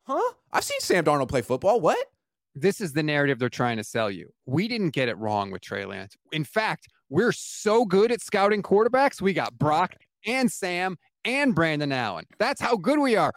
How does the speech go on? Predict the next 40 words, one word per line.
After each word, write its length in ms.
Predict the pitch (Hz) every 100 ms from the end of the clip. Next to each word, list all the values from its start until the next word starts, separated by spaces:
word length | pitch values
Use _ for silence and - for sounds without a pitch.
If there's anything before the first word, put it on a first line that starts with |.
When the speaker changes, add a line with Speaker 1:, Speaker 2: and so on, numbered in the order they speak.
| -
Speaker 2:
We've 200 | - 285
got 180 | 220 185
Speaker 1:
Yeah, 80 | 170
and 100 | 165
the 60 |
fact 320 | 156 175 185
that 100 | 196
we 100 | 180
can 160 | 190 165
make 200 | 135 160
it 120 | 151
work 240 | 113 190 -
with 120 | 127
Sam 400 | - 127 135 147
j-, 120 | - -
just 260 | 185 - -
proves 440 | - 135 135 139
that 140 | 120 104
it's 120 | 98
Trey's, 340 | - 101 90 - - -
uh, 200 | 87 - _ _
problem. 320 | - 76 - _ _ _ _ _ _ _ _ _ _ _
Speaker 2:
Jay 220 | - 156 151
Good 280 | 160 139
says, 540 | - 123 117 107 - - _
"Say 260 | - 156 165
Trey 300 | - 165 156
is 100 | -
bad. 480 | 147 143 120 117 - -
They 140 | 123
win 260 | 117 139 131
with 140 | 113
him. 340 | 117 104 98 -
Kyle 340 | - 127 127 120
looks 180 | 120 120
like 140 | 113
a 40 |
genius." 540 | 104 - 123 107 - -
<laughs> 100 | 143
Right. 320 | 214 165